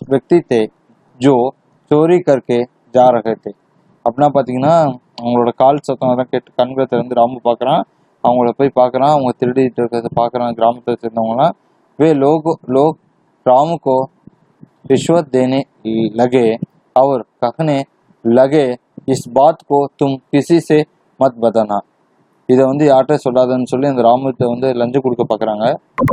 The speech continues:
ரைட். अगले दिन गांव में पंचायत जुटी, जिसमें रामू ने सभी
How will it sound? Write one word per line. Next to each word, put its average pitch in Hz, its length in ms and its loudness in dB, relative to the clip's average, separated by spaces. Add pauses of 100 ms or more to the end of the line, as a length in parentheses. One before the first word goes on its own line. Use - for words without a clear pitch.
(120)
ரைட். 131 240 -4 (1120)
अगले 185 240 2
दिन 131 240 -2 (200)
गांव 147 340 2
में 131 180 -2 (600)
पंचायत 151 500 0
जुटी, 123 340 -2 (360)
जिसमें 160 380 2
रामू 147 300 4
ने 135 180 -2
सभी 143 460 0